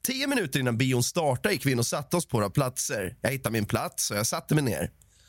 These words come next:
Efter några minuter kände jag helt plötsligt hur det började lukta riktigt illa.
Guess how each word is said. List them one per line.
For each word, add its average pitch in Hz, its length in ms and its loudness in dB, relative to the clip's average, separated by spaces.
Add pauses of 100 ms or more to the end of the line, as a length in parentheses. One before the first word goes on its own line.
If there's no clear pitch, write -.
(140)
Efter - 240 -2
några 208 120 2
minuter 214 720 0 (120)
kände - 360 -2
jag 123 80 2
helt 113 120 -2
plötsligt 165 420 0
hur 135 40 6
det 117 60 2
började 117 240 2
lukta - 880 -2 (360)
riktigt 277 840 -2
illa. 95 460 -2